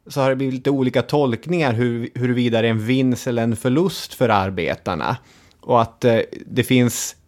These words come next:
lite grann ett stick som sentimentalt vill visa att, eh, de knäcktes och de splittrades och, och de fick gå tillbaka till arbetet och, och lita på, på vaga löften från ledningen.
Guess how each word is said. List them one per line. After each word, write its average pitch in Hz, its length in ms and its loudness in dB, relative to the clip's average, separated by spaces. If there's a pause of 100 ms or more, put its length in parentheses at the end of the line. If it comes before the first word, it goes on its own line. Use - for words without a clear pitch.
(220)
lite 139 400 2
grann 151 240 4
ett 120 120 0
stick - 640 -4
som 110 340 0 (480)
sentimentalt 117 1160 2 (240)
vill 117 220 0
visa 110 400 0
att, - 240 -4
eh, 104 280 0 (480)
de 120 200 0
knäcktes - 920 -2
och 131 120 -4
de 117 140 2
splittrades 110 880 -2
och, 117 160 0
och 113 60 2
de 107 180 0
fick 120 200 -6
gå 117 180 2
tillbaka 107 800 2
till 107 260 -4
arbetet 104 640 0
och, 110 120 -2
och 113 120 2
lita 104 460 -2
på, 101 360 -2 (420)
på 110 100 -2
vaga 110 400 4
löften 110 520 2
från 113 140 0
ledningen. 107 680 0